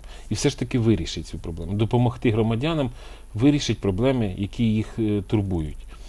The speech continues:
А повірте мені, на перших навіть кроках, коли ми почали це,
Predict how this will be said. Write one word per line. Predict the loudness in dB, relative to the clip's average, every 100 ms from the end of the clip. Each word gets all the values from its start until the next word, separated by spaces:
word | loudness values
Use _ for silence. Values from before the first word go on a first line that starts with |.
| -16 -16 -16 -4
А | 2 4
повірте | 4 4 4 2 0
мені, | 0 2 0
на | 0 -2
перших | 0 0 0 -4
навіть | -2 -2 -2
кроках, | 2 2 2 -4
коли | 0 0 2
ми |
почали | -2 -4 -2 -2
це, | 0 -4